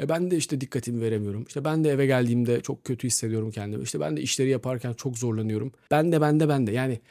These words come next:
aslında şunu demeye çalışıyor. "Ben de zorlanıyorum ama ben bunun için bir destek almıyorum. Ama sen zorlanıyorsun ve sen destek alıyorsun." E, sonunda destek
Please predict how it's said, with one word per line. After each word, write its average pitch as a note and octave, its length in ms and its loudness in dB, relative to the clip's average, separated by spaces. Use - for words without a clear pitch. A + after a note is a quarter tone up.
aslında D#3+ 380 2
şunu E3 280 0
demeye A2+ 280 6
çalışıyor. G2 540 -4
"Ben D#3 320 6
de F#3 80 8
zorlanıyorum F3+ 600 4
ama D3+ 220 0
ben F#3+ 260 0
bunun G3+ 180 2
için F#3+ 200 -2
bir E3+ 60 0
destek E3 320 4
almıyorum. F#3 340 2
Ama C3 120 -2
sen G#3+ 240 4
zorlanıyorsun D#3 560 4
ve A#3+ 60 2
sen F#3 220 2
destek E3 340 4
alıyorsun." G#2 440 2
E, D#3+ 40 -6
sonunda F#3+ 580 2
destek D#3+ 540 4